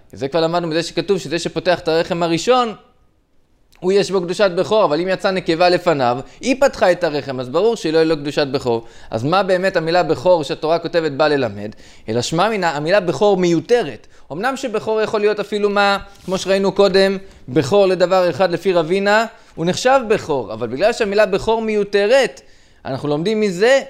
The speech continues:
למיעוט איכא דיוצא אחר יוצא דופן. התורה כתבה את המילה בכור והיא מיותרת כדי להגיד לנו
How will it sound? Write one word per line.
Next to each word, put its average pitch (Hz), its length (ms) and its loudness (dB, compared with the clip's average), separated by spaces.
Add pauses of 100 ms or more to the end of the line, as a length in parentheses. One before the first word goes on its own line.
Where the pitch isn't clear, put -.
למיעוט 139 520 -4
איכא 202 540 0
דיוצא 151 840 2 (300)
אחר 170 320 2
יוצא 156 320 -2
דופן. 131 400 -4 (280)
התורה 160 380 0
כתבה 202 280 0
את 220 80 -4
המילה 190 260 0
בכור 185 440 0
והיא 170 160 2
מיותרת 165 560 0
כדי 165 180 0
להגיד 170 360 2
לנו 117 320 -4